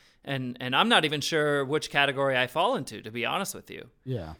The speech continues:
Speaker 1: You know, these are things that all need to be figured out.
Speaker 2: Yeah.
Speaker 1: This is a, it's a, it's a big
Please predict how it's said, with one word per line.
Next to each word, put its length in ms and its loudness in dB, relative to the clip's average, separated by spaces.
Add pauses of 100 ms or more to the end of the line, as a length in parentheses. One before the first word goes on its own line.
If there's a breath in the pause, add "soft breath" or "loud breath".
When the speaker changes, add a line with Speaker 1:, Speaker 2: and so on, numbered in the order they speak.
Speaker 1:
You 80 -4
know, 80 0
these 200 2
are 80 4
things 280 -4
that 100 -4
all 140 2
need 160 -4
to 80 -8
be 180 -6
figured 400 -8
out. 360 0 (200)
Speaker 2:
Yeah. 140 -6
Speaker 1:
This 160 -4
is 140 -6
a, 300 0
it's 140 -8
a, 120 -2 (120)
it's 100 -8
a 80 -4
big 260 -8